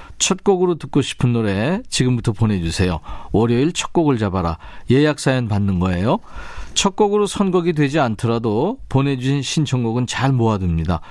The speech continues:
언제 어디서 나갈지 몰라요. 첫 곡을 꽉 잡아주신 분께는 복요리 삼 종 세트 드리고요. 아차상 세 분을 더 뽑아서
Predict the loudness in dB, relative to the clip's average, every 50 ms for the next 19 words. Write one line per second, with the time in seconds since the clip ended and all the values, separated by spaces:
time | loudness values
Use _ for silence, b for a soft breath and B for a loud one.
0 | B B B B 0 2 2 2 2 2 2 2 0 -2 0 0 0 0 0 -2
1 | -2 -2 0 0 0 2 2 0 0 2 2 0 0 B B B B B B B
2 | B B B B B B -4 -2 -2 2 2 2 4 4 2 0 2 2 2 2
3 | 2 0 _ -2 0 2 2 2 2 0 0 0 0 0 2 0 0 -2 0 0
4 | 0 0 0 0 0 -2 -2 -2 0 0 2 2 2 2 2 0 0 -2 -2 0
5 | 0 0 2 0 0 0 -2 -2 -2 -2 -4 -6 -4 0 0 0 2 2 2 0
6 | 0 0 -2 -2 0 0 0 2 2 0 -2 -2 0 2 2 2 2 0 0 0
7 | 0 -2 -2 -2 -2 -2 0 0 -2 0 0 0 0 0